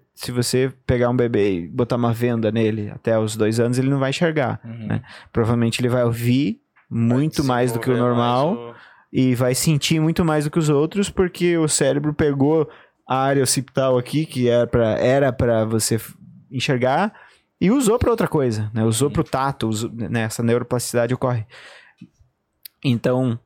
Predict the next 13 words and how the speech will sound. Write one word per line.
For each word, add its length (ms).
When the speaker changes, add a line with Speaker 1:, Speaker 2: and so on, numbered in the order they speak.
Speaker 1:
se 320
o 40
indivíduo 360
consegue, 640
é, 480
ser 260
cego 480
ou 80
surdo 440
porque 360
não 280
teve, 600
né? 460